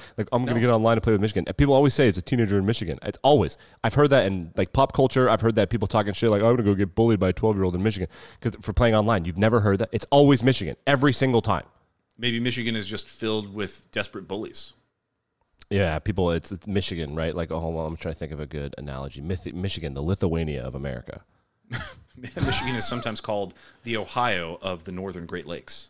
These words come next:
Speaker 1: The, <laughs> the Ohio, yeah. I, uh, yes, so I think they're,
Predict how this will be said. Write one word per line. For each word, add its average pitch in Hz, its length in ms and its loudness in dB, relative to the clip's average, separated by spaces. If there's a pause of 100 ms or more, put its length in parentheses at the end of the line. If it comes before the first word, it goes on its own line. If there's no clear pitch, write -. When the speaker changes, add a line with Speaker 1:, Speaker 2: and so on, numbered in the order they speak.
Speaker 1:
The, 107 140 -4
<laughs> 92 160 -6
the 104 140 2
Ohio, 85 520 -2
yeah. 87 280 0
I, 110 260 0 (1160)
uh, 151 380 6
yes, 151 400 2
so 143 280 6
I 127 120 4
think 165 220 2
they're, 101 260 4